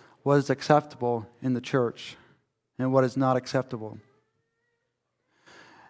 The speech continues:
And his decision that is made when he decides what is acceptable and not acceptable is a decision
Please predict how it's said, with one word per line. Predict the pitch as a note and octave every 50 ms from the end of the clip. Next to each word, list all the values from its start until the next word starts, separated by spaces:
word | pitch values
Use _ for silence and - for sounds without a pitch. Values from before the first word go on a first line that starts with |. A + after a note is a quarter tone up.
| _ -
And | D3 C#3+ C#3 C#3 C3+
his | C#3 F3 G3 F#3 -
decision | F3+ E3+ - G3 G3+ F#3+ E3 E3+
that | E3 D#3+ D#3
is | D3 C3
made | C#3+ D3 F3+ G#3 F#3+ D#3 C#3 A#2+ A2+ - - - _ _ _ _ _ _ _ _ _ _ _ _ _ _ _ _ _
when | - C3+ C#3
he | C#3 C3+
decides | B2+ B2+ - - D3+ D3 C#3 B2+
what | C3 C#3 C#3
is | B2 B2+
acceptable | B2 - - - D3 C#3 C3+ - - C#3+ C#3 C3
and | A#2+ B2 B2+ B2+
not | C3 C3+ C3
acceptable | C3+ B2+ - - C3+ B2+ C3 - C3 B2+ A#2+
is | B2+ A#2+
a | C3 C3
decision | - C3+ C3 B2 - - - F3+ G3+ F3+ C3+ B2+ A#2+ A2+ G#2+